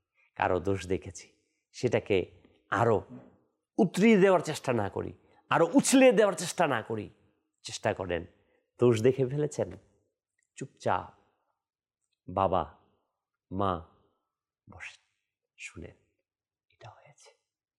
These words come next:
আর যে কখনো না হয়, দেখেছি, সংশোধন করার চেষ্টা করেন।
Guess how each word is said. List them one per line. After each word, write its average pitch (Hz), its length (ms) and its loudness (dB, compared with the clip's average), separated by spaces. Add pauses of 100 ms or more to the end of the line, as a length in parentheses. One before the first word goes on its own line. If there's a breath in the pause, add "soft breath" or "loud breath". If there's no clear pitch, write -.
(440)
আর 98 120 -14
যে 92 140 -20
কখনো - 360 -16
না 87 180 -20
হয়, - 240 -20 (580)
দেখেছি, - 420 -20 (920)
সংশোধন 107 500 -6
করার 92 220 -12
চেষ্টা - 260 -20
করেন। - 260 -20